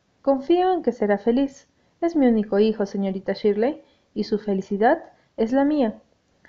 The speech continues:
"Desde luego", dijo Ana estúpidamente. Por primera vez en su vida se sentía tonta y le era imposible explicarse el motivo.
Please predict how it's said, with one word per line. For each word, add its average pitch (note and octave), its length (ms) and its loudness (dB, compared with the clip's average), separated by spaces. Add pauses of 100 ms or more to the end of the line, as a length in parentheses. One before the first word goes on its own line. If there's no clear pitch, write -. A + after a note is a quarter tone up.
(100)
"Desde G3 280 2
luego", G3 520 0 (200)
dijo G3 500 -2 (100)
Ana G#3 340 0
estúpidamente. A#3 840 -2 (540)
Por G3 180 -2
primera G3+ 340 2
vez G3 180 0
en G#3 80 -2
su C#4 140 -4
vida C4 280 0
se C4 100 -6
sentía G3 480 -2
tonta B3 600 0
y G#3+ 140 0
le G3+ 220 0
era G3+ 80 0
imposible B3 680 0
explicarse G3 600 0
el G#3 80 0
motivo. A3+ 460 -2